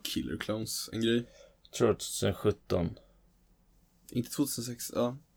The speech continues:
Speaker 1: Det känns som att det var
Speaker 2: Sexton eller sjutton, vad fan.
Speaker 1: Ja, det var något år. Det året var det fan läskigt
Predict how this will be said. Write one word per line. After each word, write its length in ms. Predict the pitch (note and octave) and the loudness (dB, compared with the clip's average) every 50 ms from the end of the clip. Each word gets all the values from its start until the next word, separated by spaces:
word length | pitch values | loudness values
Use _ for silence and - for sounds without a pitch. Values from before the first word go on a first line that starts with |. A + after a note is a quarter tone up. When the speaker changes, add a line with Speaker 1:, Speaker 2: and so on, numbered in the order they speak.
| _ _ _ - - - | _ _ _ -8 0 4
Speaker 1:
Det 80 | B2+ | 8
känns 200 | B2+ E3 E3+ F3 | 10 10 10 10
som 100 | E3+ D#3 | 10 10
att 80 | C#3+ A#2+ | 10 10
det 60 | B2+ | 10
var 120 | A#2+ A#2+ A#2+ | 10 12 12
Speaker 2:
Sexton 440 | C#3 A2+ A2+ - - C#3+ C#3+ C#3 C3+ | 12 12 12 10 12 12 12 12 12
eller 180 | B2+ A#2+ A2+ | 12 12 10
sjutton, 480 | - - A#2 A2 - - - G2 F#2+ F2 | 8 6 4 2 2 2 2 2 4 4
vad 160 | D2 F2 F2+ | 4 2 2
fan. 180 | - F#2+ G2 A2+ | 2 6 10 12
Speaker 1:
Ja, 80 | A#2 | 12
det 80 | A#2+ C3 | 12 12
var 80 | C#3+ | 12
något 240 | D3+ D#3+ D#3 D3+ - | 12 12 12 12 10
år. 140 | B2+ A#2 A2+ | 8 8 8
Det 280 | B2 C3 G#3 A#3 F#3 C3 | 8 10 12 12 12 12
året 320 | A#2+ A#2 A2 A2 G2+ - | 12 12 12 8 8 10
var 80 | A#2+ A#2 | 10 10
det 60 | A2 | 10
fan 260 | A#2 A2 G#2+ G#2+ A#2 | 8 8 8 10 10
läskigt 280 | A#2 A2 - - - | 10 8 10 10 10